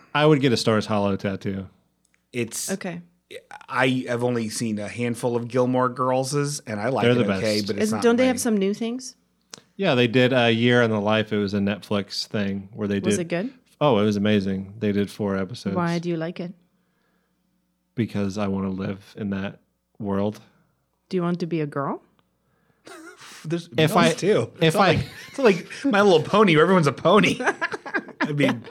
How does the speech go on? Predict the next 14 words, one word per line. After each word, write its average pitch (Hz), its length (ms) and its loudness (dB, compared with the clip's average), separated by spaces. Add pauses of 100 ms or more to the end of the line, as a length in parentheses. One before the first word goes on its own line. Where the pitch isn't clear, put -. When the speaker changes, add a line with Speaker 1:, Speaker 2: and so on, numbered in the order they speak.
(260)
Speaker 1:
if 156 220 4
I 165 100 6
had 123 380 0
to 151 80 4
be 156 340 4 (140)
to - 100 -8
live 127 160 4
in 131 80 4
that 127 180 4
world, 127 280 6
Speaker 3:
<laughs> 131 40 -6
Speaker 1:
yeah. 104 380 4 (680)
Speaker 3:
Okay. 240 380 -2 (440)
Speaker 2:
Huh. 98 180 -12